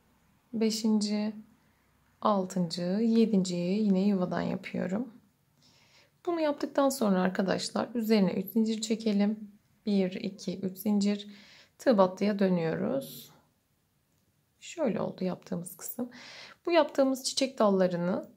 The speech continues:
düzeltiyoruz elimizle. Sonra düzgün yerleşsin diye şöyle. Buradan yine üç zincir çekiyorum.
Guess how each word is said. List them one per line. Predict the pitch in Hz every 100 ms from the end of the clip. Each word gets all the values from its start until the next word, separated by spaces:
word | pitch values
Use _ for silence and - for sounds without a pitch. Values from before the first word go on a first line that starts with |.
| -
düzeltiyoruz | 214 220 202 196 190 165 170
elimizle. | 160 160 160 165
Sonra | 190 233 254
düzgün | 208 196 180
yerleşsin | 170 160 165 160 180 175
diye | 175 226
şöyle. | 240 214 165 156 262 277 _ _ _ _ _ _ _ _ _ _ _ _ _ _ _ _ _ _ _ _ _ _ _ _ _ _ _ _ _ _ _ _ _ _ _ _ 311
Buradan | 247 190 170 226 - - _ _ _ _ _ _ _ _ _ _ _
yine | 233 196
üç | 202
zincir | - 233 226
çekiyorum. | 226 226 226 226 214 214 233